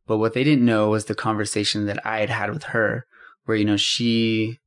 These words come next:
had been in and out of rehab since she was eleven years old for, with an eating disorder, that she was having a failing marriage, that she,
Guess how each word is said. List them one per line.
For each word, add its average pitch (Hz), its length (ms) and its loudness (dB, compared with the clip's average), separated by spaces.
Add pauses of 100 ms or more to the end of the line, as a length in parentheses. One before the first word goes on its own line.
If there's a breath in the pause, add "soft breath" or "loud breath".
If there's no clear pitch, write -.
(160)
had 117 240 -8
been 107 600 -4
in 120 160 2
and 110 80 0
out 110 140 0
of 101 80 -4
rehab 113 480 -2 (440 soft breath)
since - 260 -2
she 107 120 0
was 104 160 -2
eleven 107 300 0
years 101 180 0
old 104 280 0
for, - 240 -14
with - 140 -6
an 110 100 2
eating 131 180 2
disorder, - 560 -6 (400 loud breath)
that 101 320 -2
she 110 300 -2
was 104 260 -4
having 107 260 -4
a 101 40 -8
failing 101 360 -2
marriage, 110 500 -2
that 110 280 -4
she, 104 720 -6